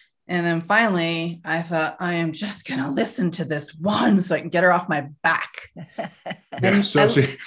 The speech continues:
Speaker 3: so we, we both listened to it.
Speaker 1: Yeah.
Speaker 3: And, and I felt like, yeah, he was putting pieces of the jigsaw together. Like, I had the pieces, but I couldn't see how they fit together.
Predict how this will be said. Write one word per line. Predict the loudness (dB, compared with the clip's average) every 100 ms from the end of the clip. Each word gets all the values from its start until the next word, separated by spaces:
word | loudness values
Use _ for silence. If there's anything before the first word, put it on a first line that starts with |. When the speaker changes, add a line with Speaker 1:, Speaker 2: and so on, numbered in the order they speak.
| -2
Speaker 3:
so | 4
we, | 4
we | 6 6
both | 6 6 6
listened | 4 4 -2
to | 0
it. | 2
Speaker 1:
Yeah. | 2 0 -10 -14 -12 -6
Speaker 3:
And, | -2 2 0 -2 -10 _ _ _
and | -6
I | -4 -4
felt | -2 -2 0
like, | 0 0 -6 -16
yeah, | -8 -4 -4
he | -2 0
was | 0
putting | 0 -8 -4 -4 -4 -6
pieces | -8 -4 -4 -2
of |
the | -4
jigsaw | 0 -2 -2 -4 -4
together. | -4 -4 -4 -4
Like, | -4
I | -4
had | -4 -2 0
the |
pieces, | -2 -4 -6 -6 -8
but | -4
I | -4
couldn't | -4 -6
see | -6 -8
how | -4
they | -6
fit | -6 -12
together. | -6 -4 -2 -2 -6